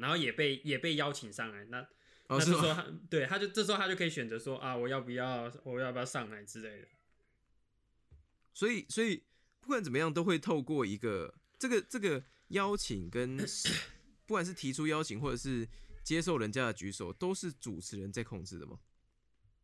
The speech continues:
Speaker 1: 主持人跟，哎，好像是吧，我记得好像是主持人，
Speaker 2: 因为听，
Speaker 1: 可是，
Speaker 2: 听起来
Speaker 1: 可是一个，
Speaker 2: 讲者，
Speaker 1: 嗯，
Speaker 2: 嗯。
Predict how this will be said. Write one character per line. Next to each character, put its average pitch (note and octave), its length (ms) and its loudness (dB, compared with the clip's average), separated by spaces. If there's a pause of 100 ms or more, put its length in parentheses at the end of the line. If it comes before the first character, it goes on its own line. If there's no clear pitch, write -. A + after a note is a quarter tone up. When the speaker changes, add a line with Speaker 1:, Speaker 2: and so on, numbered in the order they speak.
(640)
Speaker 1:
主 D3 240 -2
持 D#3 280 -4
人 E3 280 4
跟， F#3+ 440 -2 (140)
哎， F3 220 -4
好 C3 120 -4
像 E3+ 100 2
是 F3+ 240 2
吧， A2 320 -4 (180)
我 A#2 100 -6
记 D#3 180 -2
得 A2 200 -4
好 A#2+ 80 -6
像 D3 100 0
是 E3 80 -2
主 D3+ 120 -2
持 C#4+ 80 2
人， - 40 2
Speaker 2:
因 A2+ 40 0
为 A2+ 40 0
听， C#3+ 100 4
Speaker 1:
可 E3+ 60 6
是， G#3+ 120 4
Speaker 2:
听 B3+ 180 2
起 E3+ 140 4
来 B2+ 100 6
Speaker 1:
可 F#3 60 8
是 A#3+ 140 4
一 G3+ 160 2
个， C#3 60 4
Speaker 2:
讲 - 0 -
者， E3 340 2 (160)
Speaker 1:
嗯， C3+ 120 0
Speaker 2:
嗯。 G2+ 220 -4